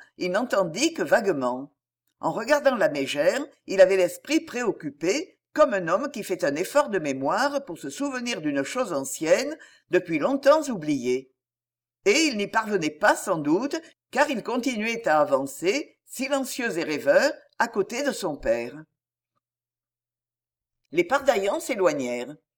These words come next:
La Gorelle, renonçant à satisfaire sa curiosité, tourna résolument le dos à la rue Saint-Honoré, secoua vivement dans la rue des Deux Écus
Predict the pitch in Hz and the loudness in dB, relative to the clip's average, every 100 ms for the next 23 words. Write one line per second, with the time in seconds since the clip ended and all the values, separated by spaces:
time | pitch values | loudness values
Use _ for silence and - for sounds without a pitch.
0 | _ - 226 262 208 277 - 233 294 - | _ -2 2 4 4 6 8 8 4 -6
1 | _ - 262 311 262 262 277 220 147 214 | _ -2 0 2 -2 0 0 0 -2 -2
2 | 320 220 - 233 180 - 143 190 247 240 | -8 -8 -8 -6 -4 -4 -6 -4 -4 -4
3 | 160 139 - 185 277 - _ _ - 254 | -6 -6 0 0 0 -8 _ _ -10 -4
4 | 220 190 247 285 247 202 214 175 139 123 | -2 -2 -2 -2 -4 -4 -4 -4 -4 -2
5 | 262 - 175 156 151 - 277 285 214 151 | -2 0 0 0 0 -2 -2 -2 -4 -4
6 | 127 147 277 - _ _ _ _ - 240 | -4 -2 -4 -6 _ _ _ _ -6 -6
7 | 269 233 269 226 269 254 208 208 165 156 | 0 4 4 2 0 0 0 -2 -2 0
8 | 139 - 247 202 151 247 170 156 - 196 | 0 0 -4 -4 -4 -4 -2 -4 -6 -6
9 | 285 | -6